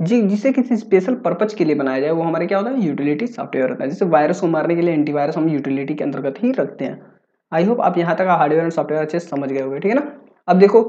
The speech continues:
ये Windows का कुछ जो layout है वो हम यहाँ पर रखे हुए हैं आपके सामने, ठीक है ना। तो कल ही हमने आपको ये बताया था, अगर ध्यान, video देखे होगे ध्यान से तो आपको समझ आएगा। जो यहाँ पे ये photo दिख रहा है, ये figure दिख रहा है, इसको हम desktop बोलते हैं,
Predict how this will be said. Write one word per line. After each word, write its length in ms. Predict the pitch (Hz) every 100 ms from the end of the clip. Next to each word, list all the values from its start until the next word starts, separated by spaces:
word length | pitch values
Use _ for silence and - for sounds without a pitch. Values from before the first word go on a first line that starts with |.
| - - - -
ये 160 | 170 190
Windows 380 | 180 180 202
का 80 | 202
कुछ 240 | 196 185 - - _ _ _ _ _ _
जो 160 | 160 165
layout 420 | 165 165 156 180
है 80 | 214
वो 200 | 190 165
हम 140 | 175 170
यहाँ 160 | 170 170
पर 100 | 175
रखे 220 | 175 185
हुए 180 | 180 185
हैं 60 |
आपके 160 | - 180
सामने, 320 | 175 175 208 - - _ -
ठीक 100 | 208
है 60 | 254
ना। 60 | - - - _ _ _ _ -
तो 100 | 180 165 135 -
कल 160 | 175 175
ही 80 | 202
हमने 160 | 196
आपको 180 | 190 190
ये 100 | 180
बताया 300 | 165 156 175
था, 80 | 175
अगर 160 | 170 156
ध्यान, 240 | 151 170 156
video 260 | 156 170 190
देखे 200 | 170 196
होगे 140 | 175
ध्यान 240 | 151 151
से 80 | 175
तो 80 | 180
आपको 160 | 185 175
समझ 260 | 156 147
आएगा। 240 | 127 127 - - -
जो 120 | 160
यहाँ 180 | 175 180
पे 80 | 185
ये 60 | 180
photo 320 | - 175 220
दिख 160 | 202 175
रहा 100 | 156
है, 80 |
ये 60 | 165
figure 360 | 160 170 180 202
दिख 160 | 170
रहा 100 | 151
है, 340 | 151 185 - -
इसको 200 | 180 -
हम 120 | 185 156
desktop 380 | 151 - 143
बोलते 280 | 165 165 165
हैं, 320 | 175 185 -